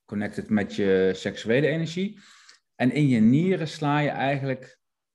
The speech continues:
de basisenergie op om te leven. Daar zit je primordial energy, zoals ze dat dan zeggen. Die krijg je mee bij je geboorte. Als die op is, ben je dood.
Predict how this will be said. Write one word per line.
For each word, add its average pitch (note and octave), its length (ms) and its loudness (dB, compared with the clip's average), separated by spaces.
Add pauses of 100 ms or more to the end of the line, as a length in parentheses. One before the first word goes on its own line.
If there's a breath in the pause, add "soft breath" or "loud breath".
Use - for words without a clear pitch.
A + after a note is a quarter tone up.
de A#2 140 -6
basisenergie C3 1040 0
op - 360 -6
om A#2+ 240 0
te A2+ 100 -4
leven. A#2 720 0 (220)
Daar A2+ 140 -4
zit A#2+ 180 -2
je A2 100 -2
primordial C3+ 840 2
energy, A#2 380 -2
zoals - 260 -10
ze F#2 60 -14
dat F#2 140 -6
dan F2 140 -6
zeggen. F#2 400 -4 (440 loud breath)
Die A2 120 -2
krijg A#2+ 300 2
je A2+ 80 2
mee B2+ 280 6
bij G#2 180 2
je G2+ 80 0
geboorte. C3 500 0
Als A2+ 120 -4
die - 140 -6
op C#3 160 -2
is, A2+ 120 -6
ben A2+ 120 -2
je A2 120 -2
dood. F2+ 460 -2